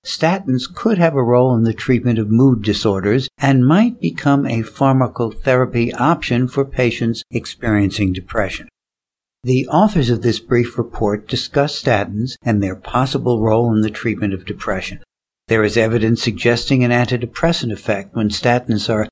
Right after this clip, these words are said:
adjunctively co-prescribed with antidepressant medicines. However, confounding data also exists, refuting a positive effect of these drugs at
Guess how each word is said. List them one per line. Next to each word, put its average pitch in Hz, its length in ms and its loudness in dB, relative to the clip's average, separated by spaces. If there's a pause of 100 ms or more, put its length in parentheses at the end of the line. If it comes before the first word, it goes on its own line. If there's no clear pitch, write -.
adjunctively 117 880 -2
co-prescribed 120 960 0
with 120 220 0
antidepressant 120 960 -2
medicines. 120 720 0 (420)
However, 139 580 2
confounding 147 580 2
data 110 300 2
also 139 480 2
exists, 98 500 -2 (100)
refuting 180 600 4
a 117 60 -2
positive 147 640 0
effect 117 420 0
of 101 120 -4
these 113 200 2
drugs 104 560 -2
at 113 240 -2